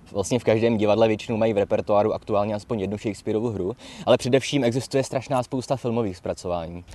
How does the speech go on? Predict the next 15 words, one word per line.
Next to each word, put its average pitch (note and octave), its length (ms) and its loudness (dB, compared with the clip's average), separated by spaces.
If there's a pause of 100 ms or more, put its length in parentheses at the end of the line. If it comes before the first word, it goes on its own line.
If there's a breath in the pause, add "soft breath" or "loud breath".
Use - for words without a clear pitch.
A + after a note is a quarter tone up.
A A2 60 4
nejenom C#3 240 8
těch E3 140 2
tradičních. C3+ 640 0 (320 soft breath)
Jo, G2+ 100 -2
asi - 160 -4
nejznámější C3 560 2
shakespearovský B2+ 640 -2
herec G#2 340 0
a G2 80 -2
režisér G#2+ 500 -2
byl A2+ 240 0 (200 soft breath)
Laurence G#2 380 2
Olivier, G#2 640 2 (220 loud breath)
ale G#2+ 280 4